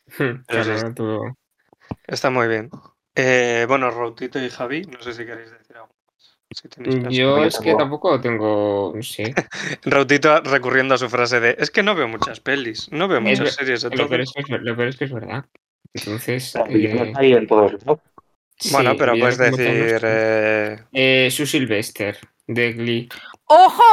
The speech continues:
Speaker 4: ojo, bastante
Speaker 1: Sí,
Speaker 4: bien
Speaker 1: eh,
Speaker 4: traído, ¿eh?
Speaker 1: su villano favorito.
Speaker 4: De las
Speaker 1: Y la
Speaker 4: mejores
Speaker 1: verdad,
Speaker 4: villanas
Speaker 1: y,
Speaker 4: que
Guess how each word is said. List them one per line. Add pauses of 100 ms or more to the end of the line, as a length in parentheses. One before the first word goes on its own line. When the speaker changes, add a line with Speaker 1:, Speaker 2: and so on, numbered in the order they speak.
(120)
Speaker 4:
ojo,
bastante
Speaker 1:
Sí,
Speaker 4:
bien
Speaker 1:
eh,
Speaker 4:
traído,
¿eh? (120)
Speaker 1:
su
villano
favorito. (160)
Speaker 4:
De
las
Speaker 1:
Y
la
Speaker 4:
mejores (200)
Speaker 1:
verdad, (200)
Speaker 4:
villanas
Speaker 1:
y,
Speaker 4:
que